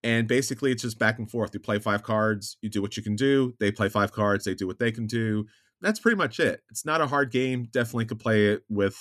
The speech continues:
I guess, older kids. I would say, I don't know, seven, eight up, you know, as far as that's concerned. So, yeah,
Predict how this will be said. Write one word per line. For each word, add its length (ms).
I 60
guess, 240
older 300
kids. 520
I 40
would 160
say, 460
I 140
don't 100
know, 340
seven, 760
eight 180
up, 280
you 160
know, 140
as 100
far 160
as 80
that's 160
concerned. 360
So, 220
yeah, 200